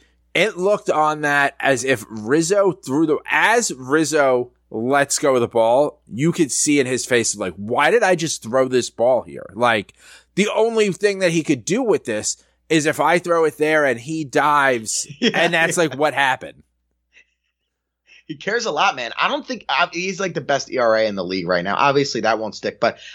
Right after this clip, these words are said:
Speaker 2: I think he could be, like, a really solid two or three, like, what people want Montgomery or Tyone to be. Like, I think Nestor can be that for sure.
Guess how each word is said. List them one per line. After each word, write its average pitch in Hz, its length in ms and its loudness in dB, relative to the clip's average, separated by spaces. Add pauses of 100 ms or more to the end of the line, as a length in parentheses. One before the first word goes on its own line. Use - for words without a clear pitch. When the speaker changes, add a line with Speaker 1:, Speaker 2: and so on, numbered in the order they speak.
Speaker 2:
I 208 120 0
think 349 200 -2
he - 120 -16
could 220 140 -2
be, 185 120 -4
like, 170 140 2
a 135 60 -2
really 139 280 0
solid 127 520 0 (220)
two - 180 0
or 143 100 0
three, 123 360 -2
like, 120 280 0
what 147 160 0
people 175 280 2
want 156 220 2
Montgomery 143 520 0
or 131 100 -2
Tyone 127 440 -2
to 156 60 -2
be. 190 220 -4
Like, 113 280 -2 (140)
I 147 120 0
think 226 180 -2
Nestor 165 300 0
can 135 140 -8
be 113 100 -6
that 135 280 0
for 85 80 -16
sure. - 400 -8